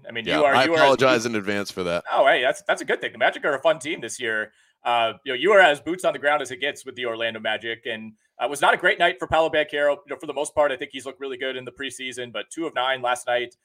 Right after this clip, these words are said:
Speaker 1: uh, for five points in just twenty minutes. Uh, you mentioned Franz. He looked fantastic. Uh, he, he got a mention in the safest players article, nineteen points for him on eight of eleven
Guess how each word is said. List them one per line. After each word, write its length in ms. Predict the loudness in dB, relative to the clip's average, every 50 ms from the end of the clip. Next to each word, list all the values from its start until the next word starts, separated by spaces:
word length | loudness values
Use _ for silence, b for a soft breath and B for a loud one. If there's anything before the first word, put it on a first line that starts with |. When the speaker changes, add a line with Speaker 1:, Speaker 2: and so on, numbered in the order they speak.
| _ _ _ _ -6
Speaker 1:
uh, 180 | -4 -4 -4
for 100 | -4 -6
five 260 | -6 -4 -2 -2 -2 -4
points 360 | -6 -8 -8 -8 -10 -14 -18
in 60 | -16
just 180 | -14 -14 -14 -10
twenty 220 | -8 -8 -6 -4
minutes. 440 | -2 -2 0 0 -2 -4 -6 -8 -6
Uh, 120 | -4 -4
you 120 | -4 0 0
mentioned 280 | 0 0 0 -4 -8
Franz. 440 | -2 -2 0 0 0 -2 -4 -10 -16 -10
He 80 | -8 -6
looked 280 | -6 -8 -8 -10 -20 _ _ _ _ _ _ _ _ _ -4
fantastic. 540 | -4 -2 0 0 0 -2 -2 -4 -10 -14 _ -4 -2
Uh, 120 | -2 -2
he, 80 | -4 -6
he 180 | -10 -8 -4
got 140 | 0 0 0
a 40 | 2
mention 480 | 0 -2 -2 -2 -6 -6 -6 -8 -12 -16 _ _ _ _ _
in 100 | -12 -10
the 80 | -10 -6
safest 340 | -6 -4 -6 -6 -8 -8 -4
players 300 | -2 0 0 0 0 0
article, 400 | -2 -2 -2 -4 -6 -6 -6 -4
nineteen 420 | -4 -4 -4 -6 -10 -14 -12 -10
points 240 | -8 -8 -8 -8 -8
for 100 | -8 -8
him 240 | -6 -4 -4 -2 -2
on 100 | -4 -6 -4 -4
eight 160 | -4 -4 -4
of 80 | -4
eleven 480 | -6 -2 0 0 0 0 -2 -6 -6 -12